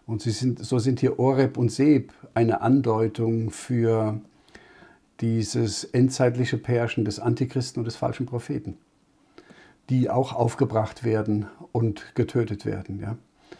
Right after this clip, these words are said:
Einer auf dem Felsen Oreb und einer in der Kelter Seb. Der Fels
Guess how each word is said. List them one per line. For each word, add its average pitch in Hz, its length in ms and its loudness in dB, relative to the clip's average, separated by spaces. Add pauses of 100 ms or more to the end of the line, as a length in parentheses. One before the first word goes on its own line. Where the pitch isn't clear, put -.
(320)
Einer 113 540 0
auf 104 160 -4
dem 110 240 0
Felsen 123 400 -2
Oreb 120 440 0
und - 260 -6
einer 113 280 0
in 110 100 -4
der 110 120 -4
Kelter 117 360 -2
Seb. 120 360 -2 (1600)
Der 117 120 0
Fels - 640 0